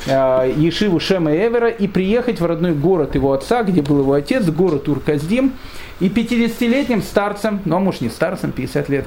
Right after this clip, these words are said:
э, не такой уж, э, э, старческий возраст, э, к-, когда ему было пятьдесят лет, он приезжает в Ур-Каздим и встречает своего отца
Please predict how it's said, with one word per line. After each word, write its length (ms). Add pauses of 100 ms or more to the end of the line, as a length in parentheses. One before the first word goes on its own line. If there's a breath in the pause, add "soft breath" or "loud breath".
э, 280
не 160
такой 280
уж, 160
э, 240 (200)
э, 300
старческий 440
возраст, 360 (500 loud breath)
э, 720
к-, 120
когда 280
ему 160
было 220
пятьдесят 440
лет, 280 (1120 loud breath)
он 180
приезжает 480
в 40
Ур-Каздим 720
и 180
встречает 600
своего 360
отца 480